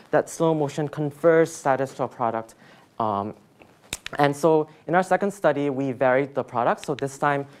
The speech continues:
participants saw a ring that was made by Chanel. So they ei-,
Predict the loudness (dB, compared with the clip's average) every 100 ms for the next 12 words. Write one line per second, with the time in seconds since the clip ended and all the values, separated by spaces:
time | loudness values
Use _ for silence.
0 | -14 -6 -4 -4 -8 -4 -2 -2 -6 -18
1 | -20 -20 -8 2 4 4 4 2 -2 -2
2 | 0 2 0 0 0 -2 -4 -2 0 0
3 | -2 -6 0 0 0 -6 -4 -6 -6 -4
4 | -2 -4 -6 -4 -2 2 0 0 -2